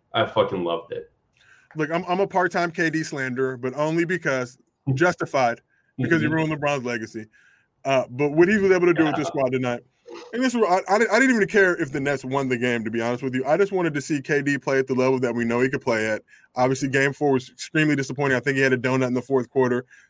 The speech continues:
Speaker 2: disappeared at times, but came out today, wanted Giannis's fade, took his Kool-Aid,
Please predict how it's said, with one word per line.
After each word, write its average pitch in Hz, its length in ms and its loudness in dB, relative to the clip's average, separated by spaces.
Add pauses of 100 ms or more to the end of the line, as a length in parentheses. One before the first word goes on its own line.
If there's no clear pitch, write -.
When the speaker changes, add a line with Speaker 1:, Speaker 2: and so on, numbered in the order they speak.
(100)
Speaker 2:
disappeared 143 480 4
at 123 80 2
times, 113 380 -4 (500)
but 160 180 0
came 196 240 4
out 196 140 2
today, 156 340 4 (160)
wanted 156 340 0
Giannis's 165 460 0
fade, 127 360 0 (600)
took 180 180 2
his 214 140 0
Kool-Aid, 165 520 4